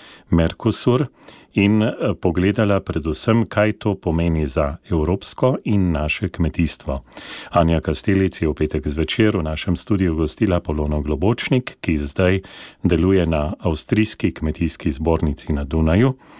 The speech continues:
V tej drugi epizodi podcasta pa smo lahko slišali, eh, kaj je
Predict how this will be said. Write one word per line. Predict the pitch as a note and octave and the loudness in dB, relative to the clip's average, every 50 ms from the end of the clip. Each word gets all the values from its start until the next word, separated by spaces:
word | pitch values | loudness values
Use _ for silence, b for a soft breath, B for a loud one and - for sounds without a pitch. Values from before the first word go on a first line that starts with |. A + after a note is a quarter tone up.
| B B B B B B B - F#2+ | B B B B B B B 2 2
V | F#2 F2+ F2+ F2 | 4 4 2 2
tej | - G#2 G#2 G2 F2+ | 2 2 2 2 2
drugi | F#2 G#2 - B2+ C3 B2+ B2 A2+ | 0 0 0 0 2 2 2 2
epizodi | G2 - F#2+ F2 D#2 F#2 G2+ A2+ A#2 G#2+ | 0 0 -2 -2 0 0 0 0 0 0
podcasta | - G#2+ F#2+ - - F2 E2+ E2 - - - B2+ C3+ D3 C3+ A#2+ - _ - | -2 -4 -4 -2 0 0 0 0 0 -2 0 0 0 0 0 -4 -6 _ -2
pa | - G2 F#2 | -2 0 0
smo | - - - G2 F2+ F2 F2 | -2 -2 0 0 2 2 2
lahko | E2 E2 D#2+ D#2 - - _ - A2+ A2+ A2+ A2 A2 | 0 0 -2 -4 -6 -10 _ 0 2 2 2 2 0
slišali, | - - - F#2 G2+ G2+ - - - C#3 B2+ C3 C3 B2+ | -2 -4 -4 -4 -2 -2 -2 -2 -2 0 2 2 0 0
eh, | - - - - - - - - _ - F#2 E2+ E2 D#2+ - | -2 -6 -18 -20 -20 -20 -20 -20 _ 0 2 2 2 0 0
kaj | - A#2+ B2+ C#3 C3+ A#2 G2+ F#2+ | 2 2 2 2 2 0 0 2
je | F#2+ F#2+ F2+ D2+ | 2 2 0 -2